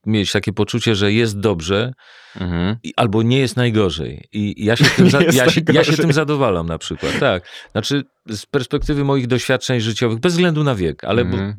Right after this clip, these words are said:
Speaker 1: tylko ze względu na doświadczenia życiowe, myślę, że jak jest nieźle, to już jest dobrze.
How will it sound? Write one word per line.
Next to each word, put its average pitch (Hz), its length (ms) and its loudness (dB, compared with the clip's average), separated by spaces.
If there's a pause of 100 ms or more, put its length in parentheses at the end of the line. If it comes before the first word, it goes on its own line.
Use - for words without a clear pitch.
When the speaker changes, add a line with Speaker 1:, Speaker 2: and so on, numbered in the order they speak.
Speaker 1:
tylko 143 240 -2
ze 135 180 -2
względu 143 320 -2
na 143 120 -2
doświadczenia 123 560 -2
życiowe, 120 360 -2
myślę, 135 260 -2
że 120 180 0 (720)
jak 113 320 0
jest 160 400 0
nieźle, 127 680 0 (840)
to 135 80 2
już 147 180 2
jest 135 160 2
dobrze. 71 320 -2